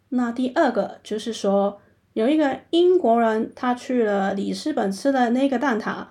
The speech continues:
觉得非常好吃，他一定要自己做，所以再加以改良，才变成现在今天澳门吃得到的葡挞。那这个就是葡挞出处的两个历史说法。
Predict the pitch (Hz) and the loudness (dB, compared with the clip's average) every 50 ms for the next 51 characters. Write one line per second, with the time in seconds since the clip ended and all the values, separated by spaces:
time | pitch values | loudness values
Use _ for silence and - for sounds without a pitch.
0 | _ _ _ _ - 214 202 196 196 196 196 277 294 277 254 226 233 240 - 196 | _ _ _ _ -4 -2 -2 0 0 0 0 0 0 2 2 0 0 -2 -4 -6
1 | - - 226 226 226 226 - - 233 214 214 214 226 220 214 220 - - 262 240 | -4 -2 -2 -2 -2 -4 -6 -6 -6 -6 -4 -4 -6 -6 -6 -8 -8 -6 -6 -6
2 | - - - - 233 175 - - - _ _ _ _ _ _ _ - 226 226 208 | -8 -8 -4 0 2 2 2 0 -6 _ _ _ _ _ _ _ -4 -2 0 0
3 | 202 202 247 226 208 202 202 - 269 262 262 262 262 233 202 202 202 196 - - | 0 -2 -2 -4 -4 -4 -8 -6 -6 -4 -4 -4 -4 -4 -4 -4 -4 -4 -6 -8
4 | - - - - 143 226 - - 190 196 202 277 269 240 226 - 196 208 202 - | -8 -8 -10 -10 -10 -10 -6 -4 -4 -4 -2 -2 -2 -2 -2 -4 -6 -6 -6 -2
5 | - 285 285 277 311 294 247 - - - _ _ _ - 220 233 233 - 226 220 | 0 0 0 0 0 -2 -2 -4 -6 -12 _ _ _ -8 -6 -6 -4 -4 -4 -4
6 | - 269 285 226 208 208 190 - - - 240 214 196 196 214 214 202 - - - | -4 -4 -4 -4 -4 -6 -10 -12 -8 -4 -2 -2 -2 -2 -2 -4 -4 -4 -6 -8
7 | - - - - - - 196 - - - - - _ _ _ _ _ _ _ _ | -10 -10 -8 -8 -6 -6 -6 -8 -10 -12 -14 -18 _ _ _ _ _ _ _ _
8 | _ _ _ _ _ _ - 277 269 262 254 254 - 294 285 254 233 233 254 254 | _ _ _ _ _ _ -2 -2 -2 -2 -2 -2 -2 0 0 0 0 0 -2 -4
9 | 254 - 254 233 233 - 202 196 208 214 233 233 - - - - - - - - | -4 -2 -4 -4 -4 -2 -2 -2 -2 -2 -4 -8 -8 -8 -10 -14 -16 -18 -20 -20
10 | _ _ - - 339 349 359 - 415 392 - - - - - - - - - 226 | _ _ -4 -2 0 0 0 0 0 0 0 -2 -4 -6 -8 -10 -12 -10 -6 -4
11 | 190 - - - - - 175 185 - - - - 277 262 277 254 190 - - - | -4 -4 -4 -8 -8 -6 -4 -4 -4 -4 -6 -10 -6 -2 -2 -2 -2 -4 -6 -8
12 | - - 226 233 254 247 - - - - - | -4 0 0 0 0 0 -4 -6 -6 -10 -16